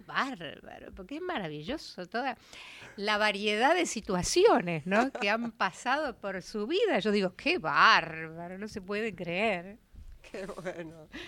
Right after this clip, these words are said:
Speaker 1: Sí, la verdad que es, es fantástico. Y bueno, y la gente lo recibe muy bien. Este, a veces algunos textos son difíciles, difíciles sobre todo de estudiar, porque, o sea, es, es diferente estudiar un personaje con una obra donde va transitando, ¿no?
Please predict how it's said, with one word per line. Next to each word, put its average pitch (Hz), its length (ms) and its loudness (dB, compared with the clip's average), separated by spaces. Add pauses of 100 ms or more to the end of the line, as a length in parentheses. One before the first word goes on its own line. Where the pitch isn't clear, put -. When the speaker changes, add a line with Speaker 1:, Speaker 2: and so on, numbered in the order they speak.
(120)
Speaker 1:
Sí, 180 220 -6
la 170 100 -8
verdad 185 220 -4
que 202 160 -6
es, - 180 -10
es 185 100 -8
fantástico. 175 640 -6
Y 214 180 -4
bueno, 196 200 -2
y 180 80 -6
la 180 100 -2
gente 240 380 -4
lo 226 120 0
recibe 208 640 -4
muy 233 380 -4
bien. 185 400 0 (380)
Este, 170 440 -4
a - 100 2
veces 202 300 2
algunos 185 440 0
textos 190 380 -2
son 185 220 -4
difíciles, 175 640 -4
difíciles 214 440 -4
sobre 175 200 -4
todo 233 240 -2
de 185 100 -4
estudiar, 170 580 -2
porque, 160 320 -8 (480)
o - 80 -12
sea, 185 160 -4
es, 175 60 -6 (280)
es 254 200 -6
diferente 254 460 -2
estudiar 202 440 -2
un 208 100 -2
personaje 254 1040 0
con 170 260 -8
una 180 320 -2
obra 240 380 4
donde 180 260 0
va 160 140 -2
transitando, 151 800 -6
¿no? 160 220 -8